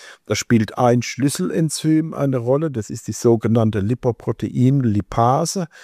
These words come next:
Lipase heißt fettspaltendes Enzym und, ähm, die sitzt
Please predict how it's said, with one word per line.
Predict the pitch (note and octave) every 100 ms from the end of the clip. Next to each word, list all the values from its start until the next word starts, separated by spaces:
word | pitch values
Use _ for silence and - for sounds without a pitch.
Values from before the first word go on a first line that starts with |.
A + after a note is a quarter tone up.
| - _
Lipase | A2+ - A2+ A2+ C#3+ C#3+ D#3
heißt | A#2+ B2 - -
fettspaltendes | D#3 - - - A#2+ B2 B2+ - B2+ A2 -
Enzym | - G#2+ E2+ - C3 C3+ E3+ G3+ G3 _ _ _ _ _ _
und, | - B2+ B2+ C3+ C3+ - - F#3
ähm, | B2+ A#2 A2+ A2
die | C3+
sitzt | A#2+ F3 - - - -